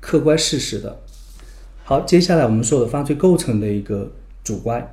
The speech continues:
那么过失致人死亡罪，它的主观是一般情况下是有两种。第一个就是我们说的过于自信，所谓过于自信，就是你作为犬只的管理义务人，你应该要预计到，但是你能够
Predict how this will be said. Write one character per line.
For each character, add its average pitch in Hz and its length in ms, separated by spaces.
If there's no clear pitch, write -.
那 196 100
么 202 80
过 214 220
失 196 180
致 180 160
人 151 120
死 131 180
亡 110 180
罪， 123 140
它 160 220
的 151 100
主 98 180
观 113 220
是 - 140
一 135 180
般 160 180
情 117 220
况 113 180
下 113 280
是 110 320
有 98 260
两 117 200
种。 - 160
第 175 140
一 156 40
个 139 200
就 135 120
是 127 80
我 113 60
们 107 140
说 135 140
的 120 80
过 139 240
于 139 60
自 156 220
信， - 360
所 - 220
谓 123 160
过 131 260
于 113 160
自 123 160
信， 123 160
就 117 140
是 110 240
你 104 180
作 156 200
为 120 240
犬 107 300
只 - 120
的 120 140
管 107 260
理 123 160
义 151 80
务 151 140
人， 110 300
你 101 180
应 175 260
该 165 220
要 139 280
预 160 120
计 139 200
到， 131 360
但 165 160
是 160 180
你 113 140
能 101 200
够 - 280